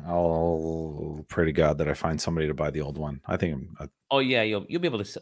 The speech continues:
Speaker 2: sell it for, like, a hundred bucks. You'll be, you should be fine.
Speaker 1: Hundred bucks.
Speaker 2: <laughs> When is it? When is yours arriving?
Speaker 1: I don't know.
Speaker 2: Uh,
Speaker 1: It says, it says it's supposed to ship in three to five days.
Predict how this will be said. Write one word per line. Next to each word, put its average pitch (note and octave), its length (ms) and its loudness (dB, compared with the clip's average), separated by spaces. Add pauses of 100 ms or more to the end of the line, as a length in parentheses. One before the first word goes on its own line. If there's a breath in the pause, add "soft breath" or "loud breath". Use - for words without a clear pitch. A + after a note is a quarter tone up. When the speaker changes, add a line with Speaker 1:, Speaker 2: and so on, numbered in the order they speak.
Speaker 2:
sell G2+ 140 0
it E2+ 80 -6
for, F#2 80 -6
like, E2+ 80 -8
a - 20 -6
hundred E2+ 220 -8
bucks. D#2 240 -8
You'll A2 80 -6
be, - 100 -12
you A2+ 60 -10
should - 120 -10
be - 60 -12
fine. - 220 -16 (160)
Speaker 1:
Hundred E2 280 2
bucks. - 400 0 (340)
Speaker 2:
<laughs> F#3+ 340 6
When E3+ 180 8
is F3 140 8
it? E3+ 120 6
When E3+ 160 4
is E3 120 6
yours D3+ 180 6
arriving? A#2 600 6 (960 loud breath)
Speaker 1:
I E2+ 80 8 (160)
don't C2+ 280 0
know. D2 240 -4 (800 soft breath)
Speaker 2:
Uh, F#2 60 -2
Speaker 1:
It F#2 80 6
says, E3+ 260 10
it A2+ 140 8
says F3 200 10
it's D3+ 100 6
supposed D3 200 6
to A#2+ 60 2
ship - 280 6
in F#2 120 4
three F2 180 2
to D#2+ 80 2
five C2+ 240 -2
days. - 340 -6